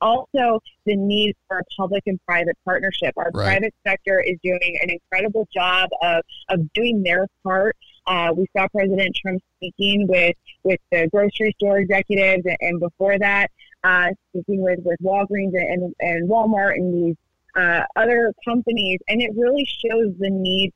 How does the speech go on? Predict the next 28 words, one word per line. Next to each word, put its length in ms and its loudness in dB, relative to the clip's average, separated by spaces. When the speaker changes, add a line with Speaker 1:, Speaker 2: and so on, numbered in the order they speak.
Speaker 1:
for 220 0
a 100 0
private 340 0
sector 260 -2
and 140 -6
public 240 -4
partnership 640 0
that, 260 2
again, 500 0
when 140 -2
you 140 0
have 140 -2
these 220 -2
Democrats 540 -2
that 80 -4
are 100 -2
pushing 320 -4
for 260 0
government 600 0
takeover, 520 0
a 40 0
Medicare 520 0
for 100 -6
all 160 0
type 160 -2
of, 200 0
uh, 120 -2
situation, 720 0